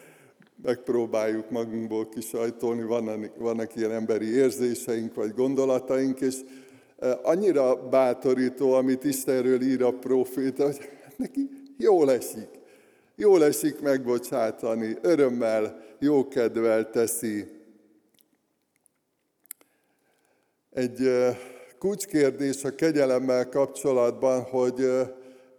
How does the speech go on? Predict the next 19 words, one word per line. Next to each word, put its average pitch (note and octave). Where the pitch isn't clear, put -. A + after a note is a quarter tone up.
elfogadjuk-e, A#2
és A2+
hát B2+
nyilván C3+
reflexből C#3+
azt D3
gondolom, B2+
hogy, A#2
ö, A2+
mindannyian B2
azt B2
mondanánk, A#2+
hogy -
persze, -
hát G2
egy A2
értelmes A2+
ember A2
elfogadja G#2+